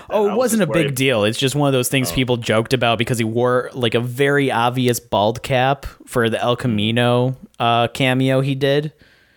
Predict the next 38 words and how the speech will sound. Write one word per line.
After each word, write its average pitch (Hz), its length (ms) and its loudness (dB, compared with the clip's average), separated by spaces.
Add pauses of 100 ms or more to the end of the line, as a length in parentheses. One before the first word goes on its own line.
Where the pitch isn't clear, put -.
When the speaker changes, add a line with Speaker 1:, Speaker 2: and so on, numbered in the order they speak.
(440)
Speaker 2:
So 120 480 2
everybody 143 460 0
was 135 140 0
Speaker 1:
Okay. 120 60 -8
Speaker 2:
going, 127 400 0 (220)
"Is 123 140 -2
he 143 80 0
gonna 131 200 2
have 131 320 0
a 120 40 -6
bald 117 360 0
cap 135 260 0
again, 131 320 2
or 117 200 2
are 113 60 2
they 117 160 0
actually 120 280 0
gonna 123 160 2
make 123 200 0
him 120 100 -2
shave 127 340 0
his 113 140 -2
head 113 460 0
for 110 400 0
the 113 460 0
Better 123 240 0
Call 120 220 0
Saul 113 520 2 (100)
cameo?" 107 640 -2 (960)
Speaker 1:
I'll 175 160 -4
say 135 300 0
this, 110 340 0
J-, - 300 -4 (340)
Aaron 160 380 0
did 127 240 0
look 104 240 -8
noticeably 98 840 -4
older. 85 420 0